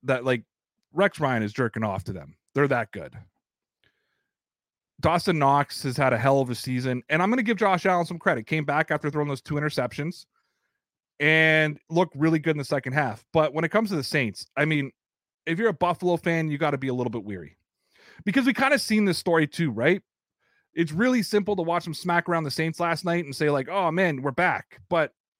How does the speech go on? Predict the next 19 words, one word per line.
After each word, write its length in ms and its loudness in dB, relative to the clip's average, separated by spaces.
we 200 4
watched 400 2
them 360 2
lose 280 0
to 80 -6
Jacksonville, 800 -2
blow 480 4
out 260 4
the 80 -2
Jets 380 0
the 100 -4
next 260 -4
week, 240 -4
which 160 -2
was 140 -2
the 320 -2
"we're 160 2
back" 320 0
game. 280 -6